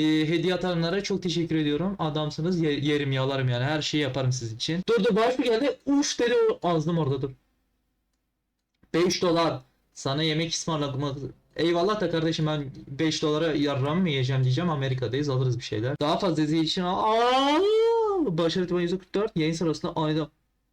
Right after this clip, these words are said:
altıma sıçıyorum. Tutmazsa adam değilim bu arada ha. İnsan, ya. Çetin Düşkün adam benim burada yaptığım şerefsizliklere bak. Buraya yeni geldim, burası çok güzel.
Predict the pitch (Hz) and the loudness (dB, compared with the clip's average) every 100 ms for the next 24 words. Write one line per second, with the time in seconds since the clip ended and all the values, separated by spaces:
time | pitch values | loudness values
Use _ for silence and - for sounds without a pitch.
0 | _ 165 160 175 240 240 196 190 127 - | _ 2 2 2 0 0 0 0 0 -6
1 | _ _ _ _ _ - 151 160 170 165 | _ _ _ _ _ -6 -4 -2 -2 -2
2 | 147 131 135 127 117 110 104 104 110 123 | -2 0 0 0 0 -2 -2 -2 -2 -2
3 | 104 107 _ - - - 294 269 247 202 | -4 -8 _ -18 -14 -6 -2 0 0 0
4 | 143 - _ 139 131 131 _ _ 147 135 | -4 -14 _ -8 -6 -8 _ _ -4 0
5 | 123 113 - - - - - - _ - | 0 0 -2 -2 -6 -8 -16 -20 _ -4
6 | 190 196 208 180 480 196 220 196 202 190 | -2 0 0 0 0 0 0 0 2 2
7 | 185 180 175 180 - 180 160 147 147 147 | 2 0 0 -2 0 0 0 -2 -2 -2
8 | 131 175 185 208 180 185 185 160 196 180 | 0 0 2 2 2 2 0 0 0 0
9 | 165 190 196 185 170 160 147 139 | 0 -2 -2 -4 -2 -2 -2 -2